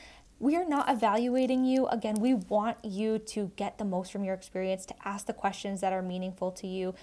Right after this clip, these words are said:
to know if our institution will be a good fit. Please don't be nervous interacting with us, coming to the tours. Uh, we love to see you, to meet you, and to answer your questions. So that's a big one for me as well.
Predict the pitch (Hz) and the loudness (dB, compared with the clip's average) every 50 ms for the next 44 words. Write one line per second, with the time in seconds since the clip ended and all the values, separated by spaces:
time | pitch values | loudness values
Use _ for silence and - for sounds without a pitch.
0 | - - - 294 254 226 208 196 190 208 220 - 226 226 - 196 - - 208 202 | -16 -6 -2 -2 0 0 0 2 2 2 2 2 0 -2 -4 -4 -4 -6 -6 -6
1 | 202 - 208 202 - - 196 196 - 202 196 185 185 185 196 185 185 - 190 180 | -6 -6 -8 -6 -4 -6 -6 -6 -6 -6 -6 -6 -6 -4 -6 -6 -4 -4 -4 -4
2 | - - - 202 196 196 - - - - - - - - 226 254 262 262 285 277 | -4 -4 -2 -2 -2 -2 -6 -14 -20 -20 -20 -20 -12 -4 -2 -2 0 0 -2 -2
3 | 269 285 240 220 202 196 196 196 190 208 214 220 - - 202 202 - - 190 196 | -2 0 -2 -2 -2 -2 -2 -2 -2 -2 -2 -2 -4 -6 -6 -8 -4 -2 -2 -2
4 | 190 190 - - 208 214 196 208 196 214 - - - 220 202 196 190 202 202 - | -2 -4 -4 -4 -4 -2 0 -2 -2 -2 -4 -6 -6 -4 -4 -2 -4 -4 -6 -6
5 | - 240 202 196 190 - - 214 214 - - 196 190 196 190 196 202 202 202 - | -4 -2 -2 -2 -2 -2 -4 -4 -4 -2 -2 0 0 2 2 2 0 -2 -4 -12
6 | - - - - - - 202 190 185 180 180 185 202 214 214 214 208 214 220 208 | -20 -20 -20 -20 -12 -10 -6 -2 -2 0 0 0 0 0 0 0 0 0 0 0
7 | 190 185 190 190 196 196 - - 208 - - - 202 196 196 196 190 190 - 208 | 2 2 2 2 0 -4 -8 -8 -8 -8 -6 -6 -4 -4 -2 -4 -4 -4 -6 -6
8 | 185 185 185 180 - - 185 190 190 - - - 185 185 180 - - 180 170 170 | -6 -6 -6 -6 -6 -6 -6 -6 -6 -8 -10 -8 -8 -10 -10 -10 -10 -8 -8 -10
9 | 165 - - 175 185 180 - - - 202 202 196 196 202 202 - - - - - | -10 -8 -4 -4 -4 -4 -6 -8 -4 -4 -4 -2 -4 -6 -8 -10 -16 -20 -20 -20
10 | - - - - 196 190 185 - 170 185 180 - 208 180 180 175 180 180 185 180 | -20 -18 -6 -4 -2 -2 0 -2 -4 -4 -4 -8 -10 -6 -6 -8 -6 -6 -6 -6
11 | 180 180 - 180 175 165 147 180 - - - 180 190 233 294 320 | -6 -8 -8 -10 -10 -10 -10 -10 -10 -6 -4 -2 -2 -2 -4 -6